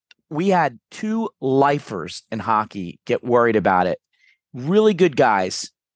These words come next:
Keith Jones, Danny Briere,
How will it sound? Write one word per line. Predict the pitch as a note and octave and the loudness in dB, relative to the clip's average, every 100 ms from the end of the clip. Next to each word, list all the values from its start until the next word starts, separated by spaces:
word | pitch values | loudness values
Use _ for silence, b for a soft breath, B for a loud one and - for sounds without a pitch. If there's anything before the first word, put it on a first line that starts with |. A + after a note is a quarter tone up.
| _ _ - | _ _ -8
Keith | G3+ G3 | -6 -4
Jones, | F#3+ E3+ D#3 D3 C#3+ - - | 0 0 0 -4 -8 -12 -2
Danny | C3 C#3 | -2 -2
Briere, | D3+ E3 D#3 C3+ B2+ A#2+ B2 | -4 -2 2 2 2 0 -2